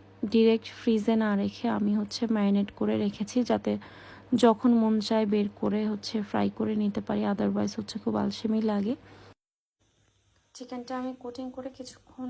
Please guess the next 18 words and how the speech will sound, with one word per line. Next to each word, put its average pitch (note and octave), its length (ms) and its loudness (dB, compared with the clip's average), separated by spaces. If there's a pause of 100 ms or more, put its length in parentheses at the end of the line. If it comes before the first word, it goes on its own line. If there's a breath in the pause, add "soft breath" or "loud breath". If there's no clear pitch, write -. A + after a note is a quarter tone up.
(120)
হচ্ছে A#3+ 340 -14
নরমালে A3 480 -12
রেখেছিলাম G#3+ 600 -10 (140)
ফ্রিজে G#3 380 -16 (800 soft breath)
রেস্টের G3+ 400 -16
জন্য। A3 160 -16 (180)
এখন G#3+ 220 -18
হচ্ছে G#3 280 -18
আমি A3+ 180 -14
এগুলো G3+ 180 -18 (100)
ডিপ G#3+ 180 -16
ফ্রাই A#3 220 -16
করে A3 140 -16
নিব, G#3+ 220 -14 (1200 soft breath)
then B3 180 -6 (140)
হচ্ছে C#4+ 380 -10
এটাকে C4+ 400 -12 (1300 soft breath)
একটু, - 380 -18